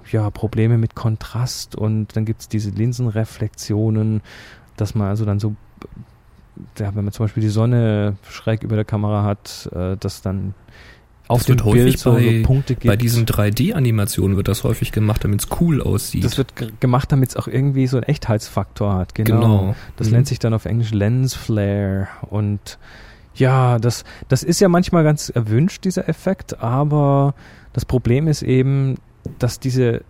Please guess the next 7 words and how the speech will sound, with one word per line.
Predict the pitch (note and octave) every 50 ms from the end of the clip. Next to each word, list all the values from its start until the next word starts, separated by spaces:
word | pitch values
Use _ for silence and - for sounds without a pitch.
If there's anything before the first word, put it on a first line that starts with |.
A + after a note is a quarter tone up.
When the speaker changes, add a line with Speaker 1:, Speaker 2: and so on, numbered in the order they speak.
| - _
Speaker 1:
auch | - A2 - -
diese | - B2+ A#2+
Kontrastprobleme | - - A#2+ - - - C#3 C#3+ - - - - - - B2 A#2+ A2+ -
auch | - - C#3 D3 -
dann | - - B2+ D3
auftreten | - - B2+ B2 - - - B2 A#2+ - B2+ A#2 -
können, | - - B2 B2 B2 A#2+